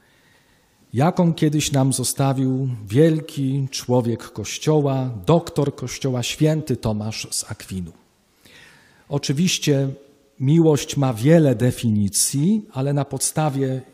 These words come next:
właśnie myśli Akwinaty spróbujemy odpowiednim kluczem spojrzeć na przesłanie, jakie nam dzisiaj Pan Jezus pozostawia. Ukochani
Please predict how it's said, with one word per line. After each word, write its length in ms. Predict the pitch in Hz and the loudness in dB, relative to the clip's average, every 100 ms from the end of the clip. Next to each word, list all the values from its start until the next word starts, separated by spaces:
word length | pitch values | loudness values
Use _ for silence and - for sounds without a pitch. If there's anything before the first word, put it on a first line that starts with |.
| _ _ | _ _
właśnie 480 | 117 165 151 - 151 | -2 0 0 0 2
myśli 440 | 135 143 - 123 - | 2 2 0 -6 -8
Akwinaty 840 | 123 - 117 107 127 139 190 226 226 - - - _ _ _ | -10 -8 -6 -2 -2 -2 -2 -2 -6 -18 -20 -20 _ _ _
spróbujemy 920 | - - - 143 139 151 147 143 143 139 - _ _ _ _ _ _ - | -10 -6 -6 -2 0 2 2 2 0 -6 -14 _ _ _ _ _ _ -6
odpowiednim 920 | 170 - 170 151 190 156 170 170 170 | -6 0 2 6 4 4 0 0 -4
kluczem 640 | - 156 170 165 110 104 | 0 4 4 2 -2 -2
spojrzeć 840 | - - 147 143 127 123 113 - 120 | -4 0 2 2 0 -4 -6 -8 -8
na 200 | 123 120 | -8 -8
przesłanie, 640 | - 123 - 139 131 120 | -6 -4 -2 0 0 0
jakie 220 | 117 123 | -2 -4
nam 200 | 113 107 | -4 -6
dzisiaj 280 | 107 - 110 | -6 -6 -6
Pan 220 | - 104 | -6 -4
Jezus 340 | 101 98 101 | -4 -6 -10
pozostawia. 720 | - 104 110 - 92 87 - - _ _ - - _ - | -8 -8 -6 -6 -8 -14 -16 -20 _ _ -20 -20 _ 0
Ukochani 640 | 180 - 127 127 107 90 | 0 0 -4 -4 -4 -8